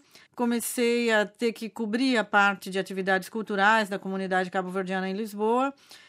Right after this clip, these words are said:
E então comecei a entrevistar artistas, a assistir concertos, a conhecer a música, comprar discos, et cetera.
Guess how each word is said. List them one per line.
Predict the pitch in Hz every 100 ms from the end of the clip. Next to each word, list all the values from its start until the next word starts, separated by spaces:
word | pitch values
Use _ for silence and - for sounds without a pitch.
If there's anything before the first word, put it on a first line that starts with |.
| _
E | 247
então | 262 285 277
comecei | 285 277 - 294
a | 277 240
entrevistar | 220 214 214 - 214
artistas, | 208 277 285 277 - 208 190
a | 190
assistir | 185 202 208
concertos, | 196 190 - 247 269 254 226 196
a | 196
conhecer | 196 196 190 208
a | 180
música, | 196 262 262 220 208 196
comprar | 190 180 185
discos, | 170 208 262 247 220 208
et | 208
cetera. | - 214 220 254